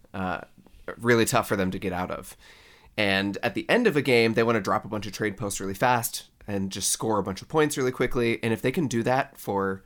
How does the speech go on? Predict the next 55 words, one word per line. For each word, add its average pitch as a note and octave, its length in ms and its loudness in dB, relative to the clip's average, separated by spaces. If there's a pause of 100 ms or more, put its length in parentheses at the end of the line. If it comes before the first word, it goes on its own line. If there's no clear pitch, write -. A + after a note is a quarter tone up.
(320)
you G#2+ 140 -8
know, F#2 80 -2
lots G2+ 320 0
and A2 100 -4
lots G2 140 -8
of - 60 -12
clearings G2+ 340 -4
all G2 100 0
over F#2+ 160 -4
the F#2 80 -8
map C3+ 300 0
that G2+ 100 -2
are G2 40 -4
far F#2+ 220 2
away, A2+ 380 2 (200)
that's - 200 -4
just C#3+ 160 -6
much G#2+ 260 -4
easier G2+ 360 -2
for F#2+ 120 -8
them F2+ 160 -6
to F#2+ 80 -10
do, F#2 240 -2
and F#2 80 -6
they F2 60 -8
can F2+ 240 -10
more G#2+ 320 -2
reliably F#2+ 540 0
score - 200 -8
those - 200 -12
points. - 400 -4 (420)
So - 320 2 (260)
it's C#3 200 -4
very D3 280 4
much C#3 200 2
not B2 180 -4
the B2 60 -4
same. F#2+ 280 -4 (140)
There C#3 140 2
is F#3+ 100 4
also A#3+ 440 2
another F3 300 2
kind D3 160 -2
of A#2+ 60 -2
component G2+ 420 -4
to G#2 80 -8
this, F#2 200 -4
too, A2 180 -4
which G2 140 -6
we G2+ 40 -8
briefly G2 340 -6
mentioned, G#2+ 360 -4
which G2 240 -4
is G2+ 280 -2 (360)
the - 180 -4